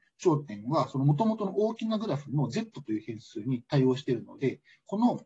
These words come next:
えっと、ビーシーエフっていう頂点についている相対変数の値っていうのはゼロを下回ることができません。ってことに注意する。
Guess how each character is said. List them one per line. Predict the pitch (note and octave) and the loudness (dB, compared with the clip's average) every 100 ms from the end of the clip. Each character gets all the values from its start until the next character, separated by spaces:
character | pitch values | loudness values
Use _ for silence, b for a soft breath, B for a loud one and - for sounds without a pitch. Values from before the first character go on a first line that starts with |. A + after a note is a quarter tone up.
| _ B B | _ B B
え | - | -4
っ | |
と、 | C#3 | -2
ビ | C#3 | -2
ー | A#3 | -2
シ | A3+ | 2
ー | B3+ | 2
エ | |
フ | - C#3 | 2 -2
っ | |
て | - | -4
い | - | -6
う | |
頂 | - G3 | -2 -2
点 | D3 A2+ A2 | -2 -6 -10
に | A2+ | -8
つ | - | -2
い | C#3+ - | -2 -2
て | |
い | A2 C3+ | -4 2
る | E3+ - - B B B | 2 2 -6 B B B
相 | - D3+ D3 | 0 0 2
対 | C#3+ | 0
変 | D3 C#3+ | 2 2
数 | - | 2
の | B2 | -2
値 | - G#2+ | -4 -10
っ | |
て | - A2 | -8 -8
い | |
う | |
の | A2 | -4
は | |
ゼ | A#2 F#3 | 2 2
ロ | |
を | A2+ | 2
下 | - D#3+ | -2 0
回 | E3 D#3 | 4 4
る | |
こ | A#2 - - | 2 -4 -18
と | |
が | G2+ | -16
で | - | -2
き | D3 | 2
ま | C3+ | 4
せ | A2+ | 2
ん。 | |
っ | - _ _ _ _ _ _ _ | -10 _ _ _ _ _ _ _
て | - | -8
こ | |
と | A#3 F3 | -2 2
に | D3 | 2
注 | C#3 A2 | 0 -2
意 | |
す | - - | -4 -16
る。 | F#2 | -18